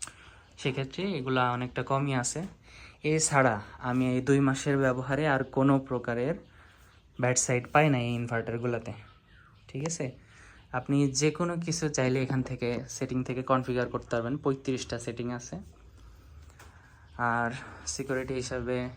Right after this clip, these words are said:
কিছু ডিসি এমসিপি, এসি ইনপুটে এমসিপি, এ-, এসি আউটে দুইটা, আর এসপিডি যেটা এসপিডি ব্রেকার, এসপিডি ব্রেকারটা আর কি,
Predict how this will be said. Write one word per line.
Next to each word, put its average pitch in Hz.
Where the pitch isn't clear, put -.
কিছু 123
ডিসি 131
এমসিপি, 127
এসি 127
ইনপুটে 123
এমসিপি, 127
এ-, 127
এসি 123
আউটে 120
দুইটা, 127
আর 117
এসপিডি 151
যেটা 139
এসপিডি 135
ব্রেকার, 135
এসপিডি 127
ব্রেকারটা 120
আর 113
কি, 117